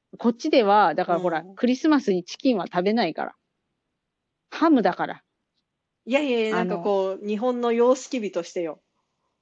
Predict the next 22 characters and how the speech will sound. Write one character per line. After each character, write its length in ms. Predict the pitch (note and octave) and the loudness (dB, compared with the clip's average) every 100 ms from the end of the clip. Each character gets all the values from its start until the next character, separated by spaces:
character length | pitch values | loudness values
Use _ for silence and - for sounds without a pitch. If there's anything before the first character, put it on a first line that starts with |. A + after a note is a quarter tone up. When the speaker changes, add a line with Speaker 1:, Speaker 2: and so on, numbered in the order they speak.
| _ _ - - - | _ _ -12 -8 -2
Speaker 1:
あ、 160 | F3 | 0
様 280 | F3+ G3 C4 | 2 4 4
式。 260 | C4+ A#3+ - | 2 -4 -8
Speaker 2:
<laughs> 120 | - | -4
Speaker 1:
そ 160 | C4+ | 0
こ 100 | C#4+ | 4
に 140 | F4 E4 | 4 6
美 180 | B3 E4+ | 6 6
は 160 | A#3+ | 4
あ 60 | A3+ | 4
る 120 | C4 | 2
の 120 | G3+ | 0
か 220 | - F3 F#3+ | 0 2 2
い？ 60 | |
Speaker 2:
い 20 | |
や、 40 | D#4 _ _ _ G4+ - F#4 - E4+ C#4+ | -2 _ _ _ 0 4 4 4 0 -6
な 100 | D4+ | -6
ん 60 | |
か、 260 | D4 B3+ A#3+ | 0 0 2
Speaker 1:
<laughs> 40 | |
美 100 | G#3 | -2
Speaker 2:
も 480 | G3 A3+ D#4+ A3 - | 4 6 6 4 0